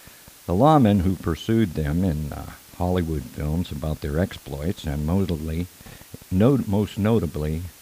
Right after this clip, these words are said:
in the Saint Valentine's Max-, uh, Day Massacre. The two Thompsons used in the massacre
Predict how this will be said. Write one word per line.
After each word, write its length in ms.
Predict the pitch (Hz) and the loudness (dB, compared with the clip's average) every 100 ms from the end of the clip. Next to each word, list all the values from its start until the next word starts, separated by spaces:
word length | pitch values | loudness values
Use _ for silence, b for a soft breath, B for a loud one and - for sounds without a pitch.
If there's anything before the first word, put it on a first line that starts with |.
| - - - - | -20 -20 -14 -4
in 140 | 82 | -4
the 40 | 78 | -2
Saint 280 | 104 98 | 0 0
Valentine's 840 | 80 - 90 90 80 76 80 76 65 | -2 0 2 4 2 0 -2 -2 -2
Max-, 440 | 76 76 73 - - - | -2 -2 -4 -10 -20 -10
uh, 220 | 85 71 69 | -6 -6 -6
Day 160 | 78 71 | -6 -6
Massacre. 560 | 71 78 69 - - - - B B B B B | -6 -6 -8 -12 -16 -16 -20 B B B B B
The 60 | 85 | -2
two 180 | - 170 | 0 0
Thompsons 840 | - 117 135 123 82 73 85 - - | 2 4 4 2 -2 -2 -4 -6 -6
used 480 | 87 101 95 82 - | 2 4 2 0 -4
in 180 | 92 73 | -2 0
the 40 | |
massacre 580 | 76 82 76 73 78 | 0 0 -2 -6 -8